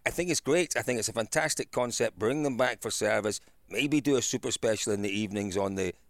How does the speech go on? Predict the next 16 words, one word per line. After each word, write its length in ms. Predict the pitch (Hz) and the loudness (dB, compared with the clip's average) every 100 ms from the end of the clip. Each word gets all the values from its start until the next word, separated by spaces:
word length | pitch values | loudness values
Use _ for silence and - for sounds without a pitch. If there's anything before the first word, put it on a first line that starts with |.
| - | -12
the 80 | 85 | -2
Friday 380 | 113 104 98 | 2 4 4
and 100 | 98 | 0
Saturday. 460 | - 104 98 95 92 - - - | 0 0 0 -4 -6 -8 -12 -6
But 120 | 101 | -4
we 220 | 104 117 | -2 0
need 360 | 123 143 127 - - | 0 0 -2 -8 -10
two 400 | - 139 135 131 - | -2 2 2 2 -2
proper 540 | - - 127 - 123 107 | -6 0 0 2 -2 -2
full 400 | - 113 104 95 | -2 0 0 0
days 280 | 98 98 | 0 0
of 120 | 92 82 | -2 -2
rallying. 480 | 90 90 87 76 | 0 2 0 -2
Otherwise, 500 | 95 117 104 95 92 | -2 0 0 0 0
it 120 | 98 - | -4 -2
is, 320 | 107 95 - | -2 -2 -4